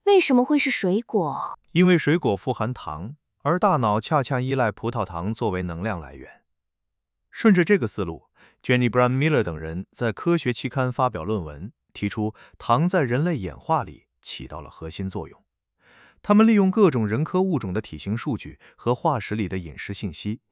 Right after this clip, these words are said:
Speaker 2: 建了一个模型，拆解人科动物饮食里糖、蛋白质、纤维、淀粉和脂肪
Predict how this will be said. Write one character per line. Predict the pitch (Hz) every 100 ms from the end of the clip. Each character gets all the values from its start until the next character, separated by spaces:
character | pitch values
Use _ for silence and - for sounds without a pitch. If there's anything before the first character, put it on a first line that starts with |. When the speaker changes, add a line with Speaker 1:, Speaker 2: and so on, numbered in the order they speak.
| - - -
Speaker 2:
建 | - 151
了 | 123
一 |
个 | 131
模 | 110 110
型， | 139 - 82 104 _ _
拆 | - 160 165
解 | 123
人 | 90 107
科 | 110 156
动 | 156 151
物 | 101
饮 | 85 71
食 | - 113
里 | 95 - _ _
糖、 | - - 82 120 - _ -
蛋 | 165 113
白 | 82 95
质、 | 160 110 _ _
纤 | - 170 190
维、 | 127 76 113 _ _
淀 | - 214 113
粉 | - 71 - _
和 | - 101
脂 | 104 190 208
肪 | - -